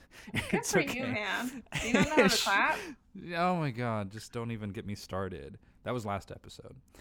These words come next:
Speaker 1: Um, by the way, I totally forgot to mention on the last episode, it's like,
Speaker 2: What?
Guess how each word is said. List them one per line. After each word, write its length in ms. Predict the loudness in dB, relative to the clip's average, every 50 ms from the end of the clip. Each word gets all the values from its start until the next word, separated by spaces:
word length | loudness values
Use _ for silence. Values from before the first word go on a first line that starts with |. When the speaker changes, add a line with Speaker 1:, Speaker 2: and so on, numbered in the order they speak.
| -20 -20 -16 -6 0
Speaker 1:
Um, 200 | 2 2 2 4
by 180 | 6 8 8 8
the 80 | 8 6
way, 280 | 4 4 4 2 2 0
I 140 | 0 -2 -2
totally 500 | -2 -4 -4 -2 0 0 2 2 0 0
forgot 520 | -2 -2 -4 -2 2 2 2 2 2 0 -4
to 120 | -4 -2
mention 480 | -2 -2 -2 -2 -4 -6 -8 -6 -4 -4
on 100 | -2 -2
the 80 | -2 -2
last 320 | -2 -2 -2 -4 -4 -6
episode, 600 | -8 -8 -8 -10 -8 -6 -6 -4 -4 -4 -6 -8 -12 -18 -20 -20 _ -8
it's 220 | -8 -8 -4 -2 0
like, 140 | 0 0 0
Speaker 2:
What? 120 | -2 -8